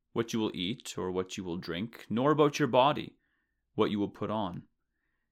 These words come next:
Is not life more than food, and your body more than clothing? Look at the birds of the air.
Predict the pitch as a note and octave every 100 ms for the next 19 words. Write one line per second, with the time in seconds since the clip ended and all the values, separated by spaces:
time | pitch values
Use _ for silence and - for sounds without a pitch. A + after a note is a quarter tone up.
0 | _ _ _ - A#3+ C4+ A2+ A2+ C#3 B2+
1 | A2+ B2+ D#3 C#3+ C#3 F#3 G3+ - _ _
2 | _ - A#2+ C3 A#2 A2 D3 B2 G2 A#2+
3 | D#3 C#3 F#2 D#2 - A3 G#3+ _ _ _
4 | _ _ _ _ _ _ - A3+ A3 F3+
5 | D3 D3+ C#3+ C#3 B2+ - G2+ G2+ G#2